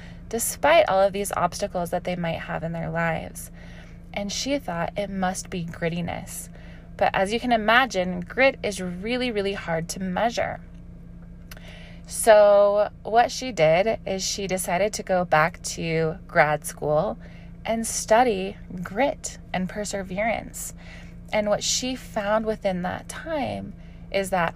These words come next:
one, that was the characteristic that really stuck out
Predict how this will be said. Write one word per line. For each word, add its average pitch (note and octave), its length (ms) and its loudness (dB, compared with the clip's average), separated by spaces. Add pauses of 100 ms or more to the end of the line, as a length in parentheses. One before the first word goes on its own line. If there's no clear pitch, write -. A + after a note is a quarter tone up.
(100)
one, F3+ 640 0 (100)
that D#3+ 260 2
was F3+ 600 2
the F3 460 -4 (420)
characteristic F3+ 800 -4
that - 180 0
really F3+ 260 -4
stuck F3 400 -6
out E3+ 300 -2